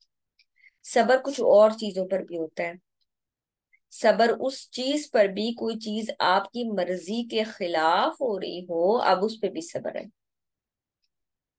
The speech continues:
कोई चीज अल्लाह सुब्हाना ताला ने मना की हुई है, लेकिन आपको बहुत पसंद थी,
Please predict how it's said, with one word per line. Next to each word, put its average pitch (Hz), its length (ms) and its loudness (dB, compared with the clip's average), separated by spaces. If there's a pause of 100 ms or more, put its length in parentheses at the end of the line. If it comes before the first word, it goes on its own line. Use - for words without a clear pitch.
(140)
कोई 226 200 6
चीज 240 300 0
अल्लाह 208 220 4
सुब्हाना 214 380 -2
ताला 185 360 2
ने 233 160 -2
मना 196 400 0
की 320 240 -10
हुई 214 220 -8
है, 208 120 4
लेकिन 240 240 -2
आपको 220 340 -2
बहुत 269 260 2
पसंद 180 400 -6
थी, 208 460 -10